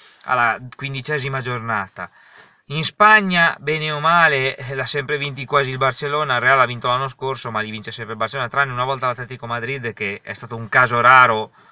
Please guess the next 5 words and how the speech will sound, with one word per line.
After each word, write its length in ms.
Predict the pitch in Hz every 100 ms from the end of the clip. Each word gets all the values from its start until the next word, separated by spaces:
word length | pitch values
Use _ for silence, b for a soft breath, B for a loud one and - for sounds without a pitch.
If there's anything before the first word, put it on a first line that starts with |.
| b b b b b _
un 140 | - 135
miraco-, 500 | 147 147 147 135 156
un 80 | 139
miracolo, 580 | 143 143 135 - 117
diciamo. 520 | 113 113 113 101 98